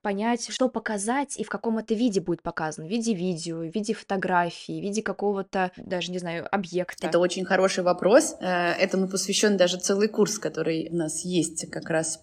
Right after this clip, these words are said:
Speaker 2: про поиск формы для музейных и выставочных проектов.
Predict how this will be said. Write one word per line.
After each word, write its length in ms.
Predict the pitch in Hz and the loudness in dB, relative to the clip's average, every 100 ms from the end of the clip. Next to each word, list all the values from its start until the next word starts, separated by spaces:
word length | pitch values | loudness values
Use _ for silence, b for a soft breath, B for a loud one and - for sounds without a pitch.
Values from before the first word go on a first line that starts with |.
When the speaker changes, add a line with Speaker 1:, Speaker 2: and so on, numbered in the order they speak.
| - | -6
Speaker 2:
про 320 | 160 160 160 | -2 0 0
поиск 500 | 160 170 160 156 - | 2 2 2 0 -6
формы 520 | - 170 151 147 147 | 4 6 6 0 -2
для 500 | - 151 151 147 147 | -4 -6 -4 -4 -2
музейных 480 | 147 160 160 160 156 | 0 2 2 2 -2
и 20 | |
выставочных 640 | 156 160 - 156 - 160 - | -4 -6 -6 -6 -4 -4 0
проектов. 440 | 165 262 - 180 | 6 6 6 -2